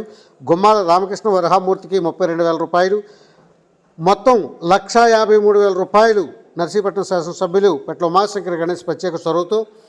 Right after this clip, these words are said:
ముఖ్యమంత్రి సహాయ నిధి నుండి పంపిణీ చేసినట్లు ఆయన తెలియజేశారు. అదేవిధంగా అవసరమైన వారికి ఏ విధమైన సహాయం కావాల్సి వచ్చినా, ఇంకా వైద్యపరంగా సేవలు అందించేందుకు తమ సహాయ సహకారాలను అందిస్తామని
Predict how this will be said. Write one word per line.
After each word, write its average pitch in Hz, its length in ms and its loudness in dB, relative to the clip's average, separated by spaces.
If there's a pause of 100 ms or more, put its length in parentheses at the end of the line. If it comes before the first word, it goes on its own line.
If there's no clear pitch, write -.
(200)
ముఖ్యమంత్రి 208 500 -2
సహాయ 185 360 0
నిధి 180 180 -4
నుండి 185 200 0 (500)
పంపిణీ 185 340 0
చేసినట్లు 170 360 -4
ఆయన 175 180 0
తెలియజేశారు. 170 460 -2
అదేవిధంగా 214 560 0 (580)
అవసరమైన 233 460 2
వారికి 226 440 2
ఏ 190 40 2
విధమైన 202 360 0
సహాయం 196 460 0 (120)
కావాల్సి 175 300 -2
వచ్చినా, 180 220 -2 (460)
ఇంకా 165 220 -2 (140)
వైద్యపరంగా 196 640 0 (140)
సేవలు 185 320 2
అందించేందుకు 175 600 -4 (420)
తమ 165 160 0
సహాయ 180 360 0
సహకారాలను 180 640 -2 (400)
అందిస్తామని 175 600 0